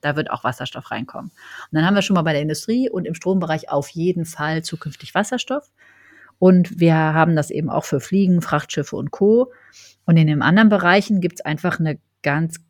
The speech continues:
klare Konkurrenz zur direkten Stromnutzung. Und die direkte Stromnutzung hat sich in den letzten Jahren wahnsinnig gut entwickelt.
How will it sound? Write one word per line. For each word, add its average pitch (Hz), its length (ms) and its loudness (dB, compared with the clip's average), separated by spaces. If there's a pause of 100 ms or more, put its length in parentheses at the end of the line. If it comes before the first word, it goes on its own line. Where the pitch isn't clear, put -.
klare 160 840 2
Konkurrenz 143 760 -4
zur 135 120 -4
direkten 151 380 -2
Stromnutzung. 202 720 0
Und 165 160 -4
die 143 80 -6
direkte 151 340 -4
Stromnutzung 170 760 -4 (180)
hat - 200 -10
sich 143 140 -12
in 147 60 -6
den 139 80 -2
letzten 147 320 -8
Jahren 139 360 -6
wahnsinnig 143 560 -4
gut 143 160 -10
entwickelt. - 640 -6